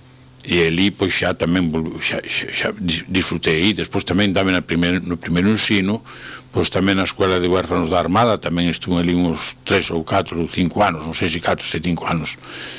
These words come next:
E despois xa, na, no, no ensino medio, no bachillerato, pois tamén xa, xa seguín sempre. Para min era unha, unha delicia. O enseñar era, para min era disfrutar. Eu disfrutaba enseñando. Pódese dicir que casi, casi, casi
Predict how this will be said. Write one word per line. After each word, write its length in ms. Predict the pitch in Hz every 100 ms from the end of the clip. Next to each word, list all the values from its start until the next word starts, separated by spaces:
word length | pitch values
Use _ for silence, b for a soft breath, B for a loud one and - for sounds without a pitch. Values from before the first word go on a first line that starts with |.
| B B 120
E 80 |
despois 320 | 107 85 90 -
xa, 320 | 101 127 - - - - -
na, 520 | - 82 78 76 - - - -
no, 80 | 85 78
no 120 | 98 82
ensino 320 | - 95 92
medio, 400 | 123 123 113 117 - - B B B -
no 120 | -
bachillerato, 720 | 80 - 95 123 127 - 117 - - B B B B
pois 120 | 85
tamén 320 | - 80 82
xa, 320 | - 80 - - - - B B B B B
xa 240 | - 76 76
seguín 320 | 87 95 95
sempre. 360 | - 107 87 - - -
Para 160 | -
min 240 | 98 110 110
era 160 | 113
unha, 160 | 110 107
unha 200 | 110 107
delicia. 520 | 90 120 120 - 73 -
O 80 | 101
enseñar 440 | 90 101 113 135
era, 160 | 127 120
para 160 | - 113
min 240 | 131 131
era 120 | 120
disfrutar. 600 | 101 90 - - 95 - - - -
Eu 160 | 95
disfrutaba 440 | 90 90 82 101 90
enseñando. 400 | - - - - B B B B B
Pódese 320 | 123 110 117
dicir 400 | 110 101 120 113
que 160 | 110 95
casi, 320 | 113 104 87
casi, 280 | 104 85 82
casi 360 | - 92 101